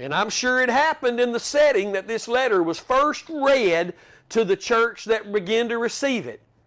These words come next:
There were those among them, "Well, I hear all that, but we're good. We're good, we're good. We're, we're, we're, we're dis-, we're discussing that which is true. We're discussing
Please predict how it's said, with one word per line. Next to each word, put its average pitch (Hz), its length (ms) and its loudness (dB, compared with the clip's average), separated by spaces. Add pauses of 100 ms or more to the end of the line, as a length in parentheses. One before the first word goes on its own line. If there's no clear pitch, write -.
(260)
There 143 200 -2
were 185 100 2
those 196 340 2
among 202 380 2
them, 226 160 -2 (180)
"Well, 247 320 2
I 226 220 2
hear 185 260 0
all 156 240 4
that, 185 320 0
but 196 140 -8
we're 233 240 -2
good. 220 380 -2 (720)
We're 160 160 -4
good, 220 460 2
we're 349 220 -4
good. 240 260 -4
We're, 262 140 -4 (160)
we're, 247 220 -4
we're, 254 240 -2 (200)
we're 254 200 -2
dis-, 392 320 -2
we're 262 240 -2
discussing 269 760 -2 (200)
that 220 260 2
which 214 380 -4
is 202 220 -2
true. 254 420 -4 (1000)
We're 233 180 0
discussing 240 800 0